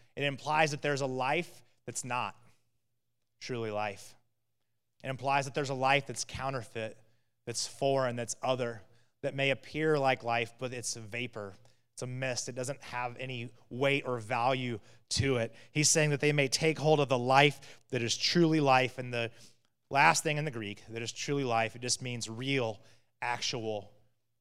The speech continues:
and genuine. They may aggressively pursue that which is real, which is actual, which is genuine. And here's how you do that. You aggressively chase down all these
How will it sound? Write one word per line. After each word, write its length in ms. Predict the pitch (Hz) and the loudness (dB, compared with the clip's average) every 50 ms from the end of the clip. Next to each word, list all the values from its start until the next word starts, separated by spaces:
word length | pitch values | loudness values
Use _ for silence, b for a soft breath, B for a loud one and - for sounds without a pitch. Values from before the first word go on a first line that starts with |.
| _ - | _ -18
and 100 | 113 110 | -14 -12
genuine. 560 | 101 110 117 113 110 107 101 95 90 92 92 98 - _ _ _ _ _ _ _ _ _ _ _ _ _ _ _ _ _ _ _ _ _ _ _ _ _ _ _ _ _ _ _ _ _ _ _ _ _ _ | -10 -8 -8 -8 -10 -10 -12 -12 -14 -14 -16 -20 -20 _ _ _ _ _ _ _ _ _ _ _ _ _ _ _ _ _ _ _ _ _ _ _ _ _ _ _ _ _ _ _ _ _ _ _ _ _ _
They 220 | - 113 143 143 143 | -8 -6 -4 -2 0
may 260 | 147 143 131 120 - - | 0 -2 -2 -4 -6 -12
aggressively 680 | - - 123 113 143 147 147 147 - 156 139 127 135 131 | -14 -12 -6 -2 0 0 0 0 -2 -4 -4 -4 -4 -6
pursue 440 | 123 - 127 110 - - - 123 117 | -6 -8 -10 -8 -8 -6 -6 -6 -6
that 220 | 110 117 117 117 110 | -6 -6 -6 -6 -8
which 160 | 113 104 110 | -10 -12 -12
is 160 | 101 90 92 | -14 -16 -14
real, 460 | 101 110 117 113 110 107 101 98 95 - _ _ _ _ _ _ _ _ _ | -12 -10 -8 -8 -6 -8 -8 -10 -14 -18 _ _ _ _ _ _ _ _ _
which 160 | - 117 120 | -16 -14 -12
is 100 | 117 - - - | -12 -12 -8 -6
actual, 680 | 131 127 120 - - - 117 104 98 95 95 - - _ _ _ _ _ _ _ _ _ | -4 -4 -4 -6 -8 -8 -8 -8 -10 -10 -14 -18 -20 _ _ _ _ _ _ _ _ _
which 180 | - 120 113 - | -12 -10 -10 -8
is 160 | 117 107 107 | -10 -10 -10
genuine. 720 | 107 101 - 120 123 120 120 113 104 101 95 90 87 90 98 - _ _ _ _ _ _ _ _ _ - | -10 -8 -8 -6 -8 -8 -8 -10 -10 -12 -12 -14 -16 -20 -20 -20 _ _ _ _ _ _ _ _ _ -12
And 80 | 113 - | -6 -4
here's 240 | 139 139 139 127 - | -2 -2 -2 -2 -2
how 140 | 135 135 | 0 0
you 220 | 131 131 127 120 113 | 0 -2 -4 -8 -10
do 420 | 110 101 98 113 127 131 135 123 | -10 -10 -10 -8 -6 -6 -6 -6
that. 440 | 104 113 113 101 90 - - - - - - _ _ _ _ _ _ _ _ _ - | -8 -10 -12 -12 -14 -16 -18 -20 -20 -20 -20 _ _ _ _ _ _ _ _ _ -8
You 180 | 127 131 131 | -4 -4 -4
aggressively 680 | 123 110 110 131 143 151 143 143 - 147 131 123 135 131 | -4 -4 -4 -2 -2 0 0 -2 -2 -4 -4 -6 -6 -4
chase 360 | - - 139 135 131 - - | -4 -6 -6 -6 -6 -6 -8
down 320 | - 123 123 127 120 120 | -8 -6 -6 -6 -6 -8
all 500 | 120 - - 131 127 127 127 127 127 120 | -6 -4 -2 0 0 2 0 0 0 -2
these 560 | 117 117 127 127 120 120 117 117 113 107 - | -4 -6 -8 -6 -4 -4 -4 -4 -6 -8 -10